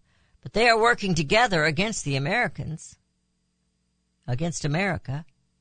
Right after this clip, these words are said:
The open border is a threat to all Americans, and it's ridiculous that we're allowing it to go on. You have to ask yourself, why are they? But more than that,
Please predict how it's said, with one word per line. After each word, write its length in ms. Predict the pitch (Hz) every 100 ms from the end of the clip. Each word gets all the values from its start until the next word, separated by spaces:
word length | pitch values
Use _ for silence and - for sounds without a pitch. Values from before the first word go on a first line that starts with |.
| _ _ _ _ - - -
The 120 | 262
open 320 | 294 285 254
border 360 | 233 285 233 208
is 300 | 117 302 214
a 80 | 196
threat 380 | - 151 170
to 140 | - 160
all 180 | 139 139
Americans, 720 | 143 165 190 254 262 - - _ _ _ _ _ _ -
and 100 | 208
it's 120 | 190
ridiculous 640 | 247 226 285 - 214 233
that 140 | - 208
we're 140 | 220
allowing 440 | 208 220 226 226
it 100 | 220 220
to 60 |
go 180 | 202 226
on. 420 | 247 262 156 127 - _ _ - - - _ _ _ _ _ _ _ _ _ _ _ _ _ _ _ _ _ _ _ _ _
You 120 | 160
have 180 | 196 202
to 80 | 202
ask 280 | 190 180 -
yourself, 340 | - 156 143
why 240 | 180 185
are 180 | 190 240
they? 320 | 175 127 131 - _ _ _ _ _ _ _ _ _ _ _ _ _ _ _ -
But 120 | 196
more 260 | 220 262 285
than 180 | 160
that, 400 | 127 104 78 -